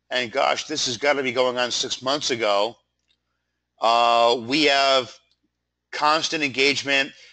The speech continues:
continual activity, continuous, you know, attention to our clients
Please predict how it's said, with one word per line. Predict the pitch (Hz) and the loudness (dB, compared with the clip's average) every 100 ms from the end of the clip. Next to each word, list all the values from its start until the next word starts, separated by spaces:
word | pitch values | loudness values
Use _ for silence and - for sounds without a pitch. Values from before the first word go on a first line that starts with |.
| _ _ | _ _
continual | - 151 - 160 143 143 | -10 -6 -4 -2 2 0
activity, | 135 - 135 127 131 127 120 _ _ _ _ _ | 0 -2 -2 0 0 0 -4 _ _ _ _ _
continuous, | - 143 131 - 160 165 151 151 151 139 - - _ _ _ | -12 -12 -6 -2 -2 0 2 2 4 2 0 -4 _ _ _
you | 143 | -4
know, | 135 123 120 131 | 0 2 0 -2
attention | 117 - 151 165 143 135 | -8 -2 -2 0 -4 -6
to | - 131 131 | -4 0 2
our | 120 113 | 2 0
clients | - 180 156 131 135 - | 0 2 4 0 -2 -8